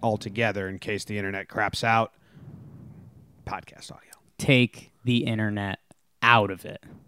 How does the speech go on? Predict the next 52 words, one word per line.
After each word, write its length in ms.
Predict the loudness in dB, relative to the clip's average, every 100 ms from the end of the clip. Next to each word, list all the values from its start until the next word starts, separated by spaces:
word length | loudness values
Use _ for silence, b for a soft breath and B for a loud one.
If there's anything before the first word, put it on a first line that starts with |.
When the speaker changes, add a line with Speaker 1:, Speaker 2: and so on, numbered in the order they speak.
| _
Speaker 1:
Yeah. 1600 | -20 -14 -10 -4 -2 -4 -8 -16 -20 -20 -20 -20 -20 -20 -20 -20 -20 b b
There's 120 | 0
this 100 | 2
guy 180 | 8 8
in 60 | 10
the 60 | 6
chat, 340 | 2 0 0
King 240 | -2 -2 -2
Carter, 480 | -2 2 2 2 -2 _ _
comes 300 | 2 4 6
into 200 | 4 4
every 220 | 2 2 2
chat 340 | 4 4 2
and 120 | -2 -2
just 200 | -2 -4
requests 340 | -2 -2 -2
more 240 | 0 2 2
drain 460 | 0 -2 -2 -2
clog 320 | 0 2 4
videos 420 | 2 2 2 2 0
'cause 120 | 0
I 80 | 0
did 160 | 0 0
one 280 | 0 0
video 280 | -2 0 0
where 220 | 2 2
I 40 | 0
reacted 640 | 0 -2 -4 -4 -6 -6 -6
to 120 | -6
a 40 |
drain 420 | -6 -4 -2 -2
clog. 300 | -2 4 4 4
Speaker 2:
Okay. 320 | -4 -6 -6 -8 -14
Speaker 1:
<laughs> 160 | -6
And 100 | 0 6
I, 100 | 4
th-, 100 | 4 B B
I 80 | 6
think 160 | 10 10
it's 120 | 10
a 40 |
running 240 | 8 6 4
joke, 480 | -2 4 4 4 -2 _ _ _ 2
but 120 | 6
if 140 | 6 6
he 120 | 6
was 160 | 6
serious, 520 | 0 2 4 6 4 2
like, 180 | -2 0
"Hey, 140 | 0
I 100 | 2
want, 440 | 0 -2 -2 -4